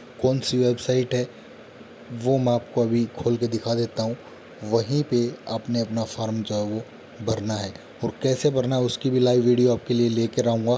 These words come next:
तो चैनल के साथ बने रहें। जिसने भी चैनल को सब्सक्राइब नहीं किया है, वो जल्दी से सब्सक्राइब कर दें और सीईटी Mains की तैयारी कर रहे हो, तो जल्दी से हमारे चैनल के साथ जुड़ जाइए। प्रीवियस पेपर हम आपको करवा रहे हैं,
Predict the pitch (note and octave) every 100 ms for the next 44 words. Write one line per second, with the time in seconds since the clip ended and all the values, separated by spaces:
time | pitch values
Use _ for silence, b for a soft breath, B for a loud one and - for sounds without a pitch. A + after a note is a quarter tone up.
0 | - B B B B2 - A#2+ B2+ A2+ A2+
1 | A#2 A2 G#2+ G2+ A#2 B2+ A#2+ B2 - B
2 | - A#2 A#2 - C#3+ C#3+ - B2+ B2+ A#2+
3 | - A2+ - B2+ A#2+ A2+ A#2 A#2+ A#2+ A2+
4 | A2+ A#2+ A#2 A#2 A2+ G#2 G#2+ - - A#2+
5 | A#2 A#2 A2 A#2+ A#2 B B - A#2+ A#2+
6 | - - - - - - - - C3+ C3
7 | C#3 B2 B2+ - - B2+ B2 B2 B2 A#2+
8 | A2 A#2 A2 A#2+ A#2 - - - - -
9 | C3+ A2+ A#2+ A#2+ B2+ - G#2 - A2+ A#2+
10 | B2 B2 A#2+ A#2 A2 A2 A2 A2+ A2+ A#2
11 | B2 - B B - - B2 B2+ C3+ -
12 | C3 A#2 A2 A2+ A2 A2+ - A2 A2+ A2+
13 | A2+ A#2+